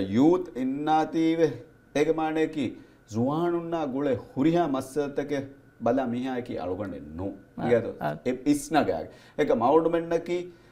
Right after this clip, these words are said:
Speaker 1: මි හුරිහා සුවානුන්නා ගුලේ මස්-, ම-, මස්සතවුගේ එම්මෙ මුහිම්මු එ දවුරු අදා කුරන් නෝන්න මෙකමුගේ එම්මෙ බොඩ බෑවිරි. ඒක මුහිම්මු ස්ටේක් හෝල්ඩර්.
Speaker 2: ආ.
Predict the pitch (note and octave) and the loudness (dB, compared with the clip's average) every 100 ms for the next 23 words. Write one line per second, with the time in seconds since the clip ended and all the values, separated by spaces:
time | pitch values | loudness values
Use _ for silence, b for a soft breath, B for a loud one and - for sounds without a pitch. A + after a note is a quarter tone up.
0 | B A#2 D#3 B2+ C3 C#3+ E3 G2+ A2+ C3 | B 0 0 0 -4 -2 -2 -2 -2 0
1 | D3 D3+ D#3 C#3+ A2+ C3 C#3 G#2 F#2+ - | 0 -2 -2 -2 -2 0 0 -2 -6 -10
2 | - - A2 G2 E2+ F#2 F#2 - - E3 | -16 -10 -6 -4 -4 -6 -6 -8 4 6
3 | E3+ F3+ F3 F3+ F#3 - - - E3 F#3+ | 6 6 4 4 0 -4 -2 2 2 2
4 | G3 D#3 D3 E3+ D#3 C3+ C#3 A#2 A#2 C3 | -2 -2 -2 -4 -4 -4 -4 -2 0 2
5 | B2 G#2+ B2 B2 B2 B2+ C#3+ C#3+ - B2 | 0 0 0 -2 0 0 -2 -6 -10 -6
6 | A#2+ B2 A2 A#2 A#2 A2+ A2+ G#2+ G2 F2 | -4 -2 -4 -4 -4 -2 -2 -2 -4 -4
7 | E2+ F2+ F2+ F2 F2 F2+ F#2+ G2 G#2 F2 | -4 -4 -4 -4 -6 -6 -6 -6 -8 -8
8 | - - - - - - - B B D#3+ | -10 -10 -10 -8 -8 -10 -14 B B -10